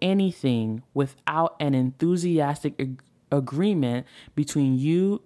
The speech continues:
and your spouse. When I first heard this, I said, "Aw, phooey." I was like, "Listen, bruh, there ain't no way that two different," and in my case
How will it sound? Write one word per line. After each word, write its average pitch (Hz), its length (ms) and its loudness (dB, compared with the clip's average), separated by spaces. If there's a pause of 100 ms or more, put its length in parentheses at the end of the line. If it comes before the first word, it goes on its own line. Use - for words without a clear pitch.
and 139 320 0
your 131 100 0
spouse. - 640 -6 (720)
When 165 140 0
I 208 100 2
first 220 260 0
heard 202 200 2
this, 202 280 2
I 185 220 2
said, 147 380 -2
"Aw, 175 300 2
phooey." - 600 -4 (460)
I - 80 2
was 175 100 2
like, 135 160 2
"Listen, 135 300 -2
bruh, 120 280 0
there 185 120 0
ain't 156 200 0
no 151 260 0
way 120 560 -2 (380)
that 127 680 -2 (220)
two 226 500 2 (180)
different," 139 680 0
and 156 180 0
in 143 80 0
my 160 240 0
case 131 340 -4